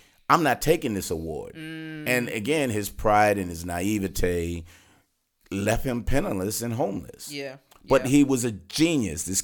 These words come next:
Speaker 1: this, this young guy was a genius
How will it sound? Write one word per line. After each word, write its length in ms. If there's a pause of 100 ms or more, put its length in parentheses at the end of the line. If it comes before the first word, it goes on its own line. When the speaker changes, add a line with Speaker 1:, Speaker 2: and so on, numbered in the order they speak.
(120)
Speaker 1:
this, 240
this 340
young 520 (100)
guy 400
was 220
a 100
genius 640